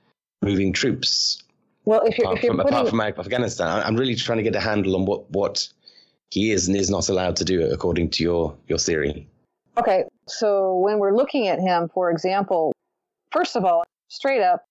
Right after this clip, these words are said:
Speaker 2: I have zero faith that that's the same guy, okay? I, I, I'm not blind. I can see quite well. And, uh, this does not appear to be the same individual. So the question is, is who is he and what role is he playing?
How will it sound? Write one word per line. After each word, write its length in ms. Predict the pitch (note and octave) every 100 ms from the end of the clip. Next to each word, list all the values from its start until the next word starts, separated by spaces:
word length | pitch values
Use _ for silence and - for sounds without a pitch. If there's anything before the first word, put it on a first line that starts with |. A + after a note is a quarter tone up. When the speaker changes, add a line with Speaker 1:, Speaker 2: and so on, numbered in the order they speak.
| _
Speaker 2:
I 440 | E3+ F#3+ G#3 G3 - _ _ -
have 280 | - A3+ G3+
zero 480 | E3+ D#3+ B3 B3+ A3
faith 320 | - G3 F3+
that 100 | F#3
that's 220 | F3 - -
the 80 |
same 300 | E3+ - D#3
guy, 340 | D3+ - D#3 -
okay? 300 | D3+ D#3+ D#3 -
I, 540 | - - F3 F3+ F3+ - -
I, 100 | E3
I'm 100 | E3+
not 280 | F3+ G3 -
blind. 580 | G3+ F#3+ D#3+ E3+ G#3 - _ _
I 60 | D#3+
can 140 | E3+
see 160 | - A3
quite 220 | F#3+ E3+
well. 340 | E3+ D#3 - - _ _ _ _ -
And, 300 | F#3 F3+ F3+
uh, 180 | F3 E3+
this 200 | E3+ G3+
does 160 | G3 F#3
not 160 | G3
appear 220 | G3 G#3 F3+
to 60 |
be 100 | F3
the 100 | E3+
same 340 | E3 F3 E3 E3
individual. 640 | D#3 D#3 - C#3+ F2+ - _ _
So 260 | - - F#3+
the 60 | F3+
question 380 | - A#3 -
is, 140 | F#3+ E3
is 120 | D#3
who 200 | - G#3+
is 200 | F#3 F3
he 220 | F#3 E3+
and 120 | E3
what 180 | E3 -
role 240 | E3 E3+ D#3+
is 100 | -
he 100 | D3+
playing? 500 | - D3+ - -